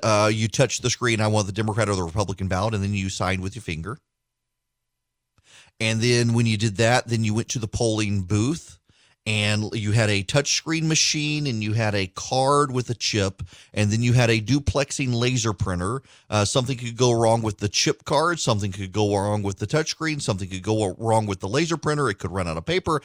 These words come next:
It could run out of toner. It could jam. And then you had an entirely separate box on top of which sat a scanner that scanned your ballot after you did it. And in multiple locations, the poll workers got your ballot and stacked them up together and said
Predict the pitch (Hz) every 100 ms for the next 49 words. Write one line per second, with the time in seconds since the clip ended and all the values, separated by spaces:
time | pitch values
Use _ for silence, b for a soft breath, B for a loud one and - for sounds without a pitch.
0 | B B 104 110 87 101 87 82 - 175
1 | 165 151 - b - 113 - 98 87 107
2 | 160 160 151 147 - b - 120 110 123
3 | 120 127 117 113 113 - 165 165 139 120
4 | - 190 - 139 - 123 92 160 139 123
5 | - - - b b - 127 123 - 170
6 | 165 131 135 - 151 123 110 - - 202
7 | 160 117 135 120 - - - 165 190 180
8 | 135 139 120 156 165 127 123 b b 139
9 | 170 - 139 131 123 208 165 - _ -
10 | 151 156 151 190 233 202 151 131 123 -
11 | 214 208 156 123 120 131 - 226 180 120
12 | - 117 - 120 117 120 95 101 113 175
13 | 135 113 - 156 151 - 143 135 - 131
14 | 202 175 147 160